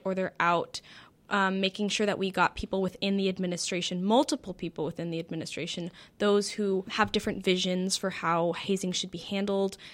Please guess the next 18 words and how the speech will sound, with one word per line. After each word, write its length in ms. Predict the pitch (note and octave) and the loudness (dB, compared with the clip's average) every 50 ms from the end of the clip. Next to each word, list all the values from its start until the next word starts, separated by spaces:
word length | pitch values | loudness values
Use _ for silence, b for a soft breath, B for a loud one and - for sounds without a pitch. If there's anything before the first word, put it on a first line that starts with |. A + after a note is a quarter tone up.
| B B B B - | B B B B -2
um, 280 | G#3 G#3 G3+ G3+ G3+ - - | 0 2 2 2 2 4 4
as 180 | B3+ B3 - | 4 4 6
well 240 | A#3 C4 C4+ E4 - | 4 4 4 4 4
as 380 | - F4 F4+ E4 D4 - - - - _ _ _ _ _ - | 4 4 2 2 2 0 -2 -4 -8 _ _ _ _ _ 4
other 480 | A3 A#3 B3 D4 D4 D4 D4 D4 D4 - - | 4 6 6 6 6 6 6 4 2 2 2
experts 640 | - - - - - - - - - - - - - - | 2 2 2 -2 -6 -4 -4 -4 -4 -6 -8 -12 -6 -2
in 100 | G#3 G#3 | -2 0
this 220 | G3+ F#3+ - - - | 0 0 -2 -4 -6
field. 360 | - D3+ E3+ - D3+ - - - | -6 -6 -4 -4 -4 -4 -2 -2
I 100 | G3 G#3 | -2 -2
spoke 400 | - - - G#3+ A3 G#3+ - - | -2 -2 0 0 0 0 2 2
with 260 | G#3+ G#3+ G#3 - - - | 0 0 0 -4 -10 0
John 220 | - A3+ G#3 G#3 G#3+ | 4 6 8 8 6
Hetchinger, 480 | G#3 A3 G#3 - G#3+ G3+ G3+ G3+ G3 | 4 0 -2 -2 -2 0 2 2 0
who 220 | G3 F#3+ G#3 G3+ - | 2 2 2 2 2
is 180 | - F#3+ F#3+ - - | 2 0 0 0 -2
a 40 | |
senior 380 | F3+ - - A3 G#3 G#3 G#3 - | -4 -4 -2 0 0 2 0 2